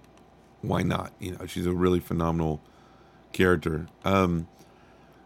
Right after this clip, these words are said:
today, like I said, we're gonna look at T V and movies. So that's where Harley Quinn actually started. She didn't start in the comic books. She first showed up in Batman the Animated Series back in the nineties, early nineties,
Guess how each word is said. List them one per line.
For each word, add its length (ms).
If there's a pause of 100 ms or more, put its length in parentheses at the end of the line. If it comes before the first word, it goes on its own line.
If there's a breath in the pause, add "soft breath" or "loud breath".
(680 soft breath)
today, 600 (160)
like 140
I 20
said, 160
we're 120
gonna 140
look 140
at 120
T 140
V 120
and 100
movies. 560
So 460
that's 280
where 200
Harley 260
Quinn 220
actually 340
started. 380
She 80
didn't 180
start 380
in 240
the 80
comic 400
books. 420 (800 soft breath)
She 180
first 340
showed 240
up 320 (600 soft breath)
in 480
Batman 480
the 200
Animated 440
Series 460
back 340
in 360
the 60
nineties, 400
early 220
nineties, 440